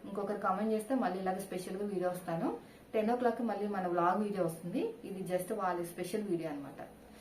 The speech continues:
So వీడియో నచ్చితే లైక్ చేయండి. మీరు మన ఛానల్ ఫస్ట్ టైమ్ చూస్తే సబ్స్క్రైబ్ చేయండి. మీ ఇంటి దగ్గర డెవలప్ చేసుకోండి, నా మీద ఆధారపడకండి. ఇక్కడ అంత సీన్ లేదు, ఒక్కరికి మరీ ఎక్కువ ఇచ్చేంత నేనేం కుట్టాను, బ్యాలెన్స్ చేసుకుంటూ ఉంటాను అనమాట.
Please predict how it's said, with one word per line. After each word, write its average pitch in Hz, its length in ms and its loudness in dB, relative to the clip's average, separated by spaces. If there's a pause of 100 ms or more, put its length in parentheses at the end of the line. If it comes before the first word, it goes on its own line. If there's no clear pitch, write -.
(140)
So 202 160 -6
వీడియో 214 180 0
నచ్చితే 214 340 -4
లైక్ 185 280 -2
చేయండి. 233 320 2 (960)
మీరు 220 200 4
మన 202 140 2
ఛానల్ 185 400 0
ఫస్ట్ 180 140 -2
టైమ్ 190 160 -4
చూస్తే 185 180 -6
సబ్స్క్రైబ్ 196 500 -6
చేయండి. 202 360 0 (280)
మీ 214 120 2
ఇంటి 220 200 0
దగ్గర 240 260 6
డెవలప్ 175 420 2
చేసుకోండి, 185 480 -2
నా 185 160 2
మీద 185 200 0
ఆధారపడకండి. 175 640 2
ఇక్కడ 180 140 -4
అంత 165 180 0
సీన్ 175 340 -4
లేదు, 180 180 -2
ఒక్కరికి 196 400 -2
మరీ 185 440 -2 (920)
ఎక్కువ 180 300 -2
ఇచ్చేంత 202 360 -2 (280)
నేనేం 175 320 0
కుట్టాను, 208 520 -2 (120)
బ్యాలెన్స్ 170 480 2
చేసుకుంటూ 190 420 -2
ఉంటాను 165 300 0
అనమాట. 143 120 -8